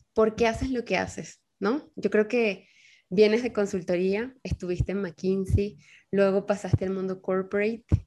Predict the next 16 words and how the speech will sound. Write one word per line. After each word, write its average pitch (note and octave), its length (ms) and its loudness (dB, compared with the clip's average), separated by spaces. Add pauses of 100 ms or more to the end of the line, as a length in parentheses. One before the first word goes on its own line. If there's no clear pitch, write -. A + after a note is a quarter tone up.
(240)
y F#3+ 160 0
hoy F3+ 180 -2
eres G#3 200 -4
la A3 120 -2
mujer F#3+ 440 -6
o F#3 100 0
una F#3+ 260 -2
de G#3+ 120 -2
las F#3+ 180 -4
mujeres F#3 380 -2
que G#3 100 -12
está E3+ 220 -2
detrás F3+ 680 -4
del E3+ 600 -4
primer F3+ 240 -4
unicornio, F#3 880 -2